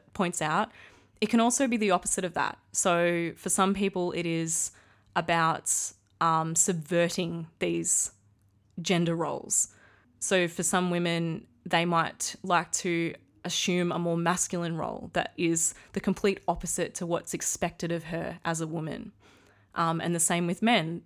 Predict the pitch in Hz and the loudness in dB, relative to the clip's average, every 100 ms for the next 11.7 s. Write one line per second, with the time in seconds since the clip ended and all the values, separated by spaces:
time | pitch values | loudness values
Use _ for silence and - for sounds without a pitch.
0 | - - - 180 180 170 165 170 - - | -14 -8 -2 0 2 2 2 -2 -4 -2
1 | 175 165 165 _ _ _ - 185 165 165 | 0 0 -2 _ _ _ -8 -2 0 0
2 | 165 160 165 - - - _ - 175 160 | -2 -4 -10 -18 -20 -20 _ -6 -4 -2
3 | - 214 202 175 160 165 160 160 147 - | 4 4 4 2 0 -2 -2 -2 -4 -8
4 | - - - - 175 170 - - 175 165 | -6 -6 -6 -4 2 2 0 -2 -2 -2
5 | 165 160 - - 190 - 185 170 165 160 | -2 -4 -6 -10 -12 -6 0 2 2 0
6 | - - 180 170 165 160 160 160 _ _ | -6 -6 0 0 0 -2 -4 -8 _ _
7 | _ - 208 190 - 160 - - 165 160 | _ -4 0 0 0 -6 -6 -6 -2 0
8 | 156 165 - - - - 165 165 165 185 | 0 -4 -10 -20 -20 -4 0 0 2 2
9 | 185 175 170 180 170 170 - 170 - 165 | 2 2 0 0 -2 -2 -4 -8 -8 -6
10 | 170 - - - 202 _ _ _ _ _ | -6 -6 -8 -10 -14 _ _ _ _ _
11 | _ _ _ - - 196 190 | _ _ _ -2 4 4 2